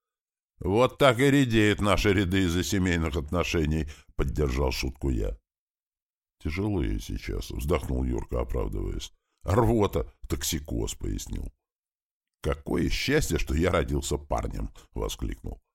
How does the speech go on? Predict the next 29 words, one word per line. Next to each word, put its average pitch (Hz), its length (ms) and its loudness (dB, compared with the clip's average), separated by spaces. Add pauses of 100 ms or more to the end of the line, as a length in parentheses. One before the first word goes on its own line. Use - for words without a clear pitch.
(340)
«Гуляем 139 520 6
с 98 80 -2
ней 117 140 2
по 101 140 2
вечерам, 98 440 2
как 71 220 -4
врачи 73 320 0
рекомендовали». 53 880 -4 (1300)
«Я 143 280 4
в 139 60 4
бассейн, 85 480 4
сегодня 127 400 0
тренировка», — 65 680 -2
тоже 58 260 -4
отказался 58 640 -4
Игорь 82 320 0
от - 100 -8
предложения. - 800 -4 (1400)
На 90 160 4
вечеринку 165 680 4
собралось 117 540 4
довольно 104 380 4
много 95 280 2
ребят 85 380 0
из 82 140 0
нашего 101 400 0
и 147 40 2
других 82 420 -2
институтов. 69 680 -6